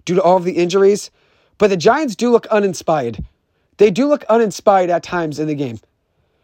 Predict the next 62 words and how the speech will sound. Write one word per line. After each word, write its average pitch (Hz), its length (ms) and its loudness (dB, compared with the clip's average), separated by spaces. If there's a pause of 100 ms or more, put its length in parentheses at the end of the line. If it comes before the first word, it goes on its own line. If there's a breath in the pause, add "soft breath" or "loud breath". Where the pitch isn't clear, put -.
(220)
I 202 160 4
think 262 140 -6
Brian 233 260 2
Daboll 214 220 2
needs 226 180 -2
to 262 80 -4
find 226 260 -2
a 226 40 0
way 214 100 4
to 175 40 0
hone 208 280 -2
in 226 80 -4
the 208 80 -4
locker 190 320 0
room 196 80 -4
and 185 40 -4
their 175 80 -4
focus 190 540 -2 (580)
and 190 140 2
get 240 160 2
them 262 80 -8
to 220 80 -6
eliminate 214 380 0
the 226 80 -2
frustrations 208 640 0
and 165 100 -4
lock 175 180 0
back 165 220 0
in. 127 140 -8
I - 20 -8
know 214 180 0
everybody's 254 360 -2
frustrated 220 400 0
with 190 100 -2
a 165 60 -12
two - 160 -10
and 202 100 0
eight 185 80 -2
start. 190 340 0 (280 soft breath)
I 131 80 -10
know 196 140 0
everybody's 208 360 0
disappointed 185 500 -4
considering 170 380 -4
now 175 160 2
the 202 80 -4
Giants' 185 220 -2
playoff 185 260 -2
chances 156 380 -8 (240 soft breath)
are 143 80 -8
basically 202 400 2
zero 170 340 2
unless 165 220 -4
they 160 80 2
won 151 200 -4
out, 165 160 2
which 135 120 -10
is 120 100 -8
very, 156 280 -2
very, 156 260 -2
very 151 260 -4
unlikely. 196 580 0